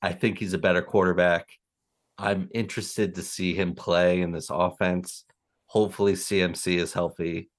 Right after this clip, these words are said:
healthy. They got the line. They, they, you know, drafted a, a left tackle and, uh, Iguanu, Ike Iguanu,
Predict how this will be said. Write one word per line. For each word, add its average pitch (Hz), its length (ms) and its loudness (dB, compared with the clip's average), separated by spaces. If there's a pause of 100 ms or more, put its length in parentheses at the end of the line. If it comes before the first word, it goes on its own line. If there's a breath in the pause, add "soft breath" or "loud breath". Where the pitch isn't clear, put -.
healthy. 90 500 -4 (240 soft breath)
They 90 140 -2
got 98 280 2
the 104 80 -2
line. 92 360 2
They, 90 240 0 (300)
they, 95 360 2 (160)
you 101 140 0
know, 87 180 -2
drafted 98 520 0
a, 92 360 2
a - 100 -6
left 98 240 2
tackle 92 540 0
and, 90 220 0
uh, 87 240 -2 (340)
Iguanu, 95 800 0
Ike 98 280 2
Iguanu, 90 560 0